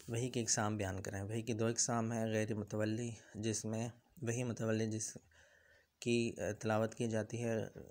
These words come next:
वही गैर मुतवल्ली जिसकी तिलावत नहीं की जाती।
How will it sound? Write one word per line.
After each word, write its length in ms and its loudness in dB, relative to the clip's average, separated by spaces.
वही 320 0
गैर 220 2
मुतवल्ली 440 0
जिसकी 260 -2
तिलावत 320 -2
नहीं 220 -6
की 160 -6
जाती। 400 -8